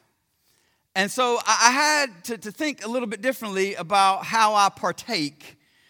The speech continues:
of, of this wonderful, clear goodness that they bottle in Canada, 'cause apparently that's where goodness comes from. I don't know. If you're Canadian, the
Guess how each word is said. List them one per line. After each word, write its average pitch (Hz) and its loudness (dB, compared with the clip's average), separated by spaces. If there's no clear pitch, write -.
of, 151 -4
of 151 -12
this 156 -12
wonderful, 165 -10
clear 170 -8
goodness 139 -8
that 143 -16
they 139 -8
bottle 147 -2
in 131 -8
Canada, 117 -10
'cause 131 -18
apparently 131 -12
that's 131 -10
where 127 -12
goodness 127 -8
comes 110 -14
from. 101 -12
I 123 -4
don't 143 -4
know. 123 -2
If - -20
you're 139 -6
Canadian, 139 -4
the 120 -12